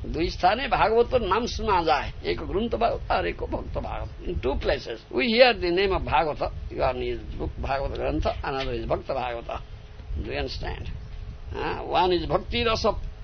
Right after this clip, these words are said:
Shastra, Bhagavata Shastra is the Bhakti Rasa Shastra, and Bhakta Bhagavata is Bhakti Rasa Patra, is the container of Bhakti Rasa।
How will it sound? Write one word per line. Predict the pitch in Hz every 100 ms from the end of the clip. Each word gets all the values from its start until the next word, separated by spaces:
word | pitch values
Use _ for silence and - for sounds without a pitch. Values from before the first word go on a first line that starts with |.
| -
Shastra, | - - 135 - 185 523 - - - - - -
Bhagavata | 147 196 180
Shastra | 185 180 170 170
is | 165 143
the | 151 165 -
Bhakti | 180 - 233
Rasa | 226 - 139
Shastra, | - 127 - 208 508 - - - - - -
and | 131 143 202 - - -
Bhakta | - 202 220
Bhagavata | 214 196 208 196 196
is | 175
Bhakti | 180 - 277
Rasa | 226 196
Patra, | 180 185 - 165
is | 151
the | 135
container | 247 262 277 233 170
of | 139
Bhakti | 127 123 131
Rasa। | 117 107 123